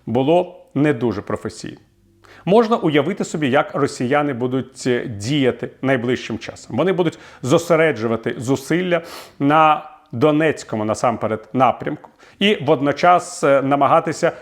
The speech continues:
знищити українську інфраструктуру, як вони це вже робили під час недавніх масованих атак, е, на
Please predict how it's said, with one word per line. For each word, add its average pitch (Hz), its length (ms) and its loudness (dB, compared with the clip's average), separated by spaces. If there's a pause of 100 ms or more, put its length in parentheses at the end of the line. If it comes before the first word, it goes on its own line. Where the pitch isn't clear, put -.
знищити 160 600 -2
українську 151 560 -2
інфраструктуру, 147 800 -2
як 120 200 0
вони 135 180 0
це 143 120 -6
вже 131 220 0
робили 131 380 0
під 147 180 -4
час - 320 -2
недавніх 131 640 0
масованих 120 580 -2
атак, - 600 -2
е, 117 120 0 (460)
на 127 360 4